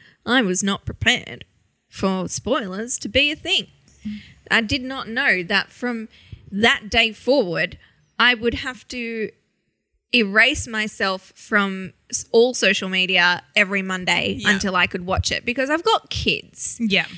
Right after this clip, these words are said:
Speaker 1: So I can't just kind of watch the episode when it comes out. I would have to
Speaker 2: Plan it.
Speaker 1: You know, wait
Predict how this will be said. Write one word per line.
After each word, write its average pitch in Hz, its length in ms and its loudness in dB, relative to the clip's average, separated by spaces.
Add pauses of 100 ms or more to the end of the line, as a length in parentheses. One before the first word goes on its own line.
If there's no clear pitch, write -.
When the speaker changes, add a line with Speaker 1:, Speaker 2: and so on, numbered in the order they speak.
(220)
Speaker 1:
So 262 300 2
I 277 100 4
can't 311 400 -4
just 277 200 -2
kind 240 260 -4
of 190 120 2
watch 180 520 -2
the 190 160 4
episode 180 420 2
when 180 140 -2
it - 100 -6
comes 180 320 -6
out. 165 380 0
I 190 160 2
would 196 200 -2
have 196 340 -4
to 185 440 2
Speaker 2:
Plan 262 260 0
it. 151 120 -12 (260)
Speaker 1:
You 208 220 2
know, 175 180 2
wait 180 680 0